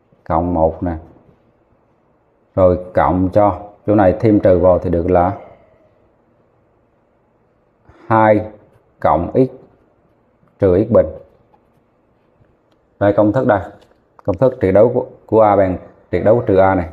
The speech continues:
Vậy thì triệt đối của x bình phương trừ x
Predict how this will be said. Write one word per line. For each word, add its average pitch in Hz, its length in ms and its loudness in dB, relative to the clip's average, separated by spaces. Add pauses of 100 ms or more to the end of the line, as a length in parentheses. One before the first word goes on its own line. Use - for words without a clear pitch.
(180)
Vậy 85 160 -2
thì 87 160 -2 (840)
triệt 90 260 2
đối 113 240 4
của - 140 -12 (100)
x 139 280 0
bình 90 300 0 (140)
phương 104 400 0 (1080)
trừ 90 280 2 (100)
x 127 220 0